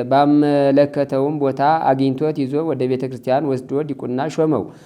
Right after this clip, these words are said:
በሦስተኛውም ቀን ኤጲስቆጶስነት ሾሙት። ከዚያም በኋላ ሽማግሌው ኤጲስቆጶስ የኤጲፋንዮስን ልብ ደስ ለማሰኘት ሽቶ ስለ ኤጲፋንዮስ ያየውን ራእይ ለሕዝቡ ገለጠላቸው። እርሱ፣ ስለ እርሱም ታላቅ ደስታ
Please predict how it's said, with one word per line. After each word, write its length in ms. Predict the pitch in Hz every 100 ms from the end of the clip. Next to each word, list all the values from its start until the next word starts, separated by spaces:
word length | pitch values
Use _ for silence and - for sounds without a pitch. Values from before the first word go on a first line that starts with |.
| - _ -
በሦስተኛውም 760 | 123 160 156 170 170 175 175
ቀን 200 | 170 165 170
ኤጲስቆጶስነት 880 | 156 156 165 156 160 147 151 156 151
ሾሙት። 360 | 160 151 127 -
ከዚያም 420 | 135 135 147 156
በኋላ 360 | 135 127 135 147
ሽማግሌው 600 | 143 135 127 123 127 151
ኤጲስቆጶስ 640 | 143 127 - 117 131 165 170 - - - _ -
የኤጲፋንዮስን 920 | 135 156 160 156 165 170 175 170 170 170
ልብ 180 | 165 156
ደስ 200 | 175 175
ለማሰኘት 680 | 165 160 160 156 160 160 160
ሽቶ 220 | 156 151 165 160
ስለ 160 | 151 151
ኤጲፋንዮስ 680 | 156 143 143 143 143 147 143
ያየውን 460 | 139 135 139 143 139
ራእይ 320 | 135 143 147 151
ለሕዝቡ 340 | 131 131 139 143
ገለጠላቸው። 840 | 131 127 127 117 120 117 117 120 113
እርሱ፣ 200 | 127 117 135 131
ስለ 180 | 135 143
እርሱም 340 | 139 131 170 175 175 - - _ -
ታላቅ 360 | 139 143 151 165
ደስታ 260 | 165 170